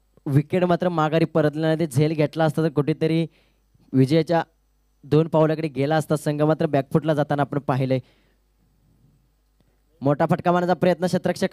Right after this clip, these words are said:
असेल तिथे. फेकी करेपर्यंत एक धाव complete. एक धाव मात्र संतुष्ट व्हावे लागेल. रनआउटची संधी असेल मात्र प्रशांत नक्कीच, अ, popping क्रीजमध्ये पोहोचण्यास थोडासा उशीर झाला.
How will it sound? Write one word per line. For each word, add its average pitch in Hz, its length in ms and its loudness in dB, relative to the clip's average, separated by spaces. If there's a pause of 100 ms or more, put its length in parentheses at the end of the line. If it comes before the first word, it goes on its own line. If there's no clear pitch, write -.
असेल 180 340 0
तिथे. 170 300 4 (640)
फेकी 156 240 0
करेपर्यंत 180 480 0
एक 175 300 0
धाव 180 180 2
complete. 170 480 -2 (140)
एक 226 120 -6 (120)
धाव 175 140 4
मात्र 185 340 -2
संतुष्ट 156 400 0
व्हावे 139 260 4
लागेल. 139 240 -4 (2750)
रनआउटची 196 360 2
संधी 214 260 0
असेल 220 240 2
मात्र 226 400 2
प्रशांत 220 560 0 (540)
नक्कीच, 165 460 0
अ, 165 240 6 (420)
popping 160 300 0
क्रीजमध्ये 170 340 -2
पोहोचण्यास 160 540 0
थोडासा 185 360 2
उशीर 175 320 2
झाला. 165 220 2